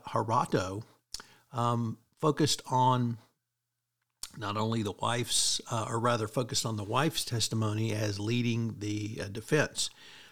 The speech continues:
Um, as noted, she testified that <clears throat> the thirty-five million, uh, that Roger Ng's family received was really her investments, uh, and proceeds going forward.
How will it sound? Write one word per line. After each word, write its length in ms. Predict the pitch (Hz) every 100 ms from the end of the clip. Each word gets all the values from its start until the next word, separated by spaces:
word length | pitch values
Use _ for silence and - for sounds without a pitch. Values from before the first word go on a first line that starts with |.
| _
Um, 540 | 113 110 107 101 104 107 _ -
as 260 | 110 110
noted, 460 | 160 120 120 120 110
she 180 | - 117
testified 760 | - 110 - 107 110 113 107
that 280 | 107 104 - -
<clears throat> 840 | 190 - - - - - - -
the 100 | -
thirty-five 560 | 113 113 117 113 107 110
million, 480 | 123 120 113 110 95 _ _ _ -
uh, 300 | 104 107 120 - _ _ _ _ _ _
that 360 | 117 110 107 101 _ _ 131 _ -
Roger 320 | 113 107 -
Ng's 400 | 160 135 123 107
family 440 | - 131 120 113 107
received 720 | 107 - 170 143 110 120 - - - _ _
was 380 | 110 104 107 -
really 300 | 117 117 107
her 440 | - - 160 147
investments, 800 | 110 104 107 107 - 110 107 - - -
uh, 300 | 113 107 110 -
and 280 | 117 110 -
proceeds 680 | 151 135 - 110 104 -
going 340 | - 107 107 107
forward. 480 | - 160 135 98